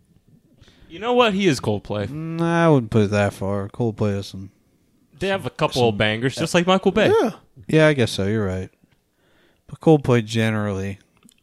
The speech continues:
Speaker 2: isn't.
Speaker 1: It's feel good.
Speaker 2: Okay.
Speaker 1: Yeah. That's what he gives you.
Speaker 2: All right, cool.
Speaker 1: He
Speaker 2: Let's,
Speaker 1: gives you
Speaker 2: uh,
Speaker 1: fast cars, he gives you a lot of explosions, and he gives you hot women.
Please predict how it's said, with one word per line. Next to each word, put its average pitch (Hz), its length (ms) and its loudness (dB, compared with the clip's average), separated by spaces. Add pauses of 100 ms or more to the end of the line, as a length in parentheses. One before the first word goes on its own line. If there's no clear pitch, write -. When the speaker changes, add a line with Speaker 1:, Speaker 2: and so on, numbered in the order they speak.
Speaker 2:
isn't. 101 340 -10 (140)
Speaker 1:
It's - 100 -20
feel 214 280 2
good. 117 420 4
Speaker 2:
Okay. 104 320 -12 (180)
Speaker 1:
Yeah. 107 340 -4 (1000)
That's 120 200 -4
what 143 100 6
he 131 40 -2
gives 117 260 -4
you. 98 120 -6 (200)
Speaker 2:
All 170 80 0
right, 170 160 4
cool. 139 380 2
Speaker 1:
He 127 60 -2
Speaker 2:
Let's, 123 100 -2
Speaker 1:
gives 131 160 0
you 131 60 4
Speaker 2:
uh, 123 180 4
Speaker 1:
fast 139 440 0
cars, 160 360 0
he 117 60 -10
gives 117 180 -6
you 113 80 -4
a 110 60 -4
lot 123 160 0
of 127 40 -4
explosions, 135 560 -4
and 101 80 -6
he 98 80 -12
gives 104 220 -4
you 90 80 -8
hot - 460 -6
women. 123 420 -2